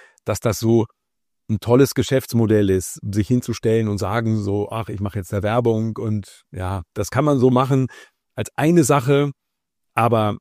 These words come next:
jetzt nicht dauerhaft und ständig und überall so, ne? Also es gibt so Leute, denen ich dann auf Instagram, äh, zuweilen dann auch mal folge, wobei,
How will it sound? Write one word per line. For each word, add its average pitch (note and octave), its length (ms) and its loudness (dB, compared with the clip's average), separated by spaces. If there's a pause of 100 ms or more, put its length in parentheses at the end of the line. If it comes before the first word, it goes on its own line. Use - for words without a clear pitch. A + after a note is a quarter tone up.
jetzt G#2+ 300 -2
nicht A2 280 -4
dauerhaft G2+ 500 0
und G2 160 -6
ständig G#2+ 440 -2
und G2+ 120 -4
überall G#2 540 2
so, F#2 300 -4
ne? G2 340 -2 (360)
Also F#2 220 -4
es G2 160 -6
gibt - 180 -4
so B2 80 4
Leute, A2 360 4
denen A2 200 4
ich G#2 100 -2
dann G#2+ 180 0
auf F2+ 140 -6
Instagram, B2 880 2
äh, A2 140 -4
zuweilen A2 520 0
dann G#2 120 -2
auch A2+ 140 -4
mal A#2+ 140 -2
folge, B2 460 0
wobei, G2+ 440 0